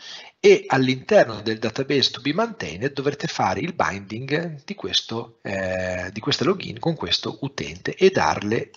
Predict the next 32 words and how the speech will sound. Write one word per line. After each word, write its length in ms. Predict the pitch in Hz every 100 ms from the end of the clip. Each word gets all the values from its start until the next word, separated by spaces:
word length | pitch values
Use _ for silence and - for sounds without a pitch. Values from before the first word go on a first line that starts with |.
| _
e 80 | 127
dare 300 | 135 - 123
all'ut-, 320 | 139 214 -
a 140 | -
questo 240 | - 117 240
utente 560 | - 78 87 147 - - - - -
le 200 | 120 113
relative 540 | - 113 127 - 101 127
grant 800 | 120 92 87 85 - 107 - _
per 180 | - 120
eseguire 600 | 117 165 - 87 90 117
le 220 | 95 78 -
store 340 | - - 101
procedure 800 | - 156 - 85 87 98 117 - - - - - - -
che, 360 | 104 101 - -
ehm, 1200 | 95 92 87 85 85 85 87 85 85 87 85 85 -
diciamo 260 | - 131 95
la, 160 | 85 -
la, 380 | 90 85 82 92
la 100 | 92
store 180 | - 92
procedure 420 | 104 - - 104
index 280 | 117 - -
optimize 560 | - 180 143 98 107
e 80 | -
per 140 | - 139
scrivere 520 | - 98 92 104 117 - - -
all'interno 460 | 113 151 - 95
della 180 | 101 110
tabella 460 | - - - 110 107
command 320 | - 95 95
execute. 720 | 98 - 107 - - _ -